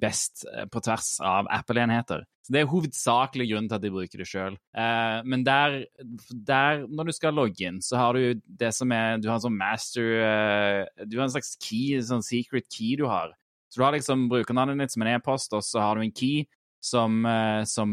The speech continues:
One Password vet, og så har du selvfølgelig master passwordet ditt som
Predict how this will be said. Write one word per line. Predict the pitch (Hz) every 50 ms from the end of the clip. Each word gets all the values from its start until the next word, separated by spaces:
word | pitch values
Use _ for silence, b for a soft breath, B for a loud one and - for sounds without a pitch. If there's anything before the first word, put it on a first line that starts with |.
| 110 107 110
One | 113 117 117
Password | 123 120 117 117 - 135 127 143
vet, | 143 156 170 - - - - -
og | 110
så | 107 - - - 117 113 113 113 113 113 113 107 107 95 101
har | 110 107 107
du | 110 113 110
selvfølgelig | 117 104 113 110 107 104 95 110 110 107 107 107 104
master | 104 101 95 95 - - 113
passwordet | - 113 107 - - 107 98
ditt | 95 82 85 -
som | - 98 92 95